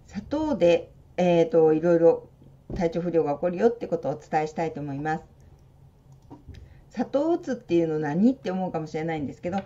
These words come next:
まあ、砂糖を摂ると一時的には気分が良くなるかもしれないんですけど、あの、結局後でイライラしたり、どっと疲れたり、うつうつとしたりですね、集中力が低下したりと、そういうことが起こるっていうことが分かってるんですね。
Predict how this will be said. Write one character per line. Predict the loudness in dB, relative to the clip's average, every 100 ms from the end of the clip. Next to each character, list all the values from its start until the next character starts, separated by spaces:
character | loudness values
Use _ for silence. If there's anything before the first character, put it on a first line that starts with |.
| -10 -10
ま | -10
あ、 | -10 -18 -18
砂 | -10 -6
糖 | -2 -2
を | -2
摂 | -2
る | -4
と | -4 0 0 0 -6
一 | -12 -14
時 | -14 -12
的 | -8 -2
に | -2
は |
気 | 0 0
分 | 0
が | 0
良 | -2 -2
く | -4
な | -6
る | -6
か | -8
も | -8
し | -8
れ | -8
な | -6
い | -4
ん | -6
で | -8
す | -8
け | -6
ど、 | -4 -6 -12 -20 -12
あ | -4 0
の、 | 0 -2
結 | -2 -4
局 | -4 -2 0
後 | 0 0
で | -4 -4
イ | 0
ラ | 2 2
イ |
ラ | -2 -6
し |
た | -8 -8
り、 | -4
ど | -2 -2
っ |
と | -2
疲 | -12 -6 -4
れ | -2
た | -4 -6
り、 | -4
う | -6
つ | -4 -4
う |
つ | -4 -6
と | -8 -8
し | -6
た | -4
り | -4
で | -4 -6
す | -6
ね、 | -6 -8 -18 -14
集 | -6 -4
中 | -4 -4
力 | -2 -2 -4
が | -8
低 | -4 -4
下 | -2 -4
し | -2
た | -2
り |
と、 | -2 -8 -18 _ -4
そ | 0
う |
い | 2
う |
こ | 0
と | 2
が | 4 4
起 | 2
こ | 0
る |
っ | -2
て | -8
い | -12
う |
こ | -10
と | -8
が | -2 -2
分 | -2
か | -6
っ | -8
て | -8
る | -6
ん |
で | -8
す | -8
ね。 | -6 -6